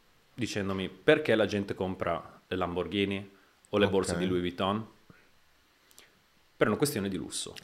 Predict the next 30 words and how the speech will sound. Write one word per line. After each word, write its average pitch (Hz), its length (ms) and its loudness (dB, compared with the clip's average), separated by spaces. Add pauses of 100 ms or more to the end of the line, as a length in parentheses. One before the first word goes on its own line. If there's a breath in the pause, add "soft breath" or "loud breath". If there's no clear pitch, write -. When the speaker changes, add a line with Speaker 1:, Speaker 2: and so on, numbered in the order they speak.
Speaker 2:
Per 120 140 0
una 104 160 2
questione 90 420 -2
di, 85 380 -2
di - 200 -10
lusso. - 300 -10 (460 loud breath)
Direi 110 300 6
per 113 120 4
il 107 120 6
marchio, 104 420 6
ma 92 100 4
non 92 160 4
è 90 480 2 (200)
Speaker 1:
Non 170 260 4
solo, 147 480 10
il 165 100 8
lusso 117 680 4
è 120 120 4
qualcosa 160 380 8
che 147 140 2
non 131 320 4
è 170 140 2
degradabile 127 840 2
nel 107 260 -4
tempo. - 560 -10 (520)
Speaker 2:
Ah. 131 280 -6 (140)
Speaker 1:
Ok? 101 460 2
Cioè, 117 240 8
nel 127 160 2
senso, 127 640 0